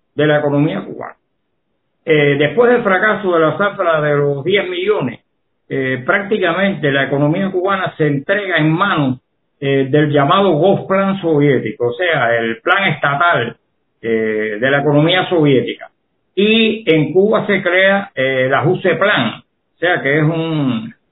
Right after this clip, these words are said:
elemento similar a lo que era el Gosplan de la Unión Soviética. Aquí, eh, llegan una gran cantidad de asesores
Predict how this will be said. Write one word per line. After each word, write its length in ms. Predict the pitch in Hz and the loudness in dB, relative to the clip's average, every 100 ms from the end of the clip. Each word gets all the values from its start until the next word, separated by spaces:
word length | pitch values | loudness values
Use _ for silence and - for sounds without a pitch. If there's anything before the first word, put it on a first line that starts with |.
| _ _ | _ _
elemento 680 | - 143 147 175 190 190 185 | -2 2 2 2 0 0 -2
similar 600 | - 180 185 156 156 160 - | 0 0 2 2 2 0 -2
a 80 | 131 | -2
lo 160 | 127 | 0
que 80 | 143 | 0
era 120 | 175 | 0
el 80 | 156 | 0
Gosplan 580 | 160 - 156 160 160 - - | -2 0 -2 -2 -4 -10 -6
de 160 | 120 | -2
la 80 | 123 | 0
Unión 300 | 120 131 139 | 2 0 0
Soviética. 640 | 147 117 101 - 71 - - _ _ _ _ _ - | -2 0 -2 -4 -14 -18 -20 _ _ _ _ _ -2
Aquí, 640 | 147 - 226 233 233 233 - | -2 0 0 0 -2 -6 -4
eh, 680 | 139 139 135 131 127 123 123 | -2 0 0 0 0 0 2
llegan 360 | 170 208 196 | 2 2 2
una 180 | 196 202 | 2 2
gran 220 | 185 208 | 2 -2
cantidad 340 | 208 165 165 185 | -4 -6 -4 -2
de 60 | 185 | -2
asesores 760 | 147 - 127 - 185 190 202 | -2 -4 -6 -2 -2 -2 -4